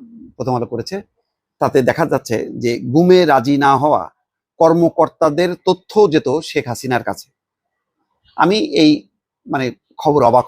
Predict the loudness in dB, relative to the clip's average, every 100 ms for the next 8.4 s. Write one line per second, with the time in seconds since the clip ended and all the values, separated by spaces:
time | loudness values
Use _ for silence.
0 | -4 -12 -14 _ _ _ _ _ _ _
1 | _ _ -6 2 4 4 0 -10 _ 2
2 | 2 4 2 0 0 -2 -2 -4 -2 2
3 | 2 0 -2 -2 -2 -2 -6 -10 _ _
4 | _ 0 4 4 2 -2 -2 2 4 2
5 | -2 -2 0 0 -2 -6 -6 -2 0 0
6 | 0 0 0 0 2 2 2 -2 -4 _
7 | 0 0 0 -4 -4 -8 -6 -4 -2 -2
8 | -6 -6 -6